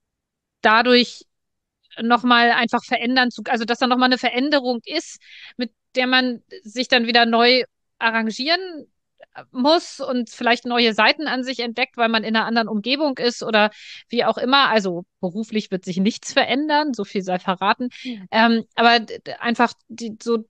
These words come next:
die Chance, also ich meine, jetzt, bin jetzt fünfzig, ne, so, also ich meine, du, und ich hab, hab jetzt keine, keine Kinder, durch die sich das automatisch, das Leben ja auch, äh, oft verändert <laughs> und man gar keinen Einfluss darauf hat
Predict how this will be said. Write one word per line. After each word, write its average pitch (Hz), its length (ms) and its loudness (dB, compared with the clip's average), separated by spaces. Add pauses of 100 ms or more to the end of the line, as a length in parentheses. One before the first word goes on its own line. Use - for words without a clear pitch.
die 226 80 -2
Chance, 294 360 4
also 254 120 6
ich 226 60 2
meine, 254 160 4
jetzt, 254 140 0 (280)
bin 247 100 -2
jetzt 240 220 -2
fünfzig, 349 540 -4
ne, 311 240 2
so, 277 120 0
also 247 220 4
ich 240 80 -4
meine, 262 240 0
du, 233 260 -8 (180)
und 226 180 -6
ich - 120 0
hab, 226 160 -4
hab 262 140 0
jetzt 240 160 2
keine, 277 460 2 (360)
keine 226 220 0
Kinder, 302 480 2
durch 262 220 -4
die 262 140 -6
sich 247 200 -10
das 233 180 -6
automatisch, 240 840 0
das - 180 -8
Leben 254 340 -4
ja 233 180 2
auch, - 320 -6
äh, 247 220 6
oft - 240 -2
verändert 285 720 -4
<laughs> 330 140 2
und 302 80 -10
man 294 140 2
gar 269 160 4
keinen 277 200 0
Einfluss 302 380 -6
darauf 269 340 -4
hat 269 140 -2